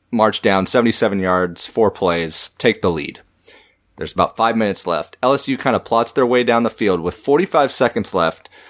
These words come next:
Brennan found Terrace Marshall, caught it at the one, and he kinda had trouble reaching it out to score. You thought when he caught it, he'd be able to reach it out and score.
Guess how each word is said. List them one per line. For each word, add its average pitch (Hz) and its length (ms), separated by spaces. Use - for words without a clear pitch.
Brennan 123 440
found 104 420
Terrace 117 320
Marshall, 101 580
caught 123 240
it 117 40
at - 100
the 104 80
one, 104 380
and 95 220
he - 80
kinda 202 220
had 196 160
trouble 147 300
reaching 123 300
it 107 60
out 113 160
to 95 60
score. 107 320
You 104 80
thought 127 240
when 101 100
he 82 60
caught 101 240
it, 85 80
he'd 85 100
be 101 100
able 92 200
to 90 60
reach 98 260
it 98 40
out 95 100
and 90 100
score. 95 460